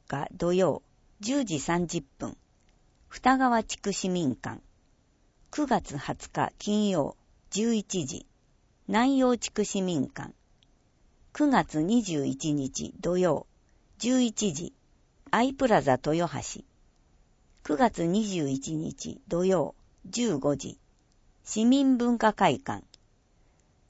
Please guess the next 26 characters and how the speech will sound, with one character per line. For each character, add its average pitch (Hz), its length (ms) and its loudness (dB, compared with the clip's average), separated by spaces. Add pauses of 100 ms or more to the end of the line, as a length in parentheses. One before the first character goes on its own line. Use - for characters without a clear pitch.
(140)
九 311 140 0
月 208 320 2
二 226 180 4
十 175 200 0
八 135 360 -4
日 165 380 -10
土 160 180 0
曜、 175 320 2 (220)
十 220 240 2
一 190 280 -2
時。 - 220 -10 (800)
西 285 340 6
陵 262 240 6
地 - 160 -6
区 226 140 0
市 214 200 0
民 208 300 2
館 117 300 -4 (260)
と 147 200 -4 (480)
北 220 300 -2
部 254 160 2
地 - 160 -8
区 208 140 0
市 196 160 -4
民 175 300 0
館。 - 260 -10